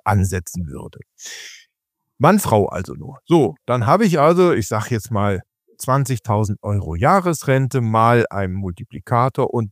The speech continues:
dieser Wert wird dann versteuert.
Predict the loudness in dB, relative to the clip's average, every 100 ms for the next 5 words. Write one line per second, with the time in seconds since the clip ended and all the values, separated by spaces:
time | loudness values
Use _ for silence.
0 | _ 0 2 4 2 4 4 4 4 0
1 | -6 -10 -4 -4 -6 -6 -4 -4 -6 -8
2 | -8 -6 -4 -4 -10